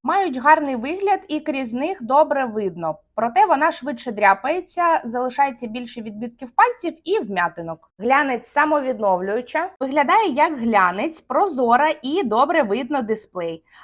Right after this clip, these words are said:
Але на відміну від звичайного глянцю, вм'ятинки і подряпини не залишаються.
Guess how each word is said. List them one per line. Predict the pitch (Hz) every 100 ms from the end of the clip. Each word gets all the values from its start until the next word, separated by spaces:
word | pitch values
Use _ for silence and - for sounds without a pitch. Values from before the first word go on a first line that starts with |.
| -
Але | 202 262
на | 370
відміну | 311 277 254 339 302
від | 233 302
звичайного | 294 302 - 302 440 403 269
глянцю, | 262 240 214 196 202
вм'ятинки | 185 208 277 320 254 233
і | 220 277
подряпини | 269 247 202 254 - 269 262
не | 214 226 302
залишаються. | 277 269 240 214 180 160 - 165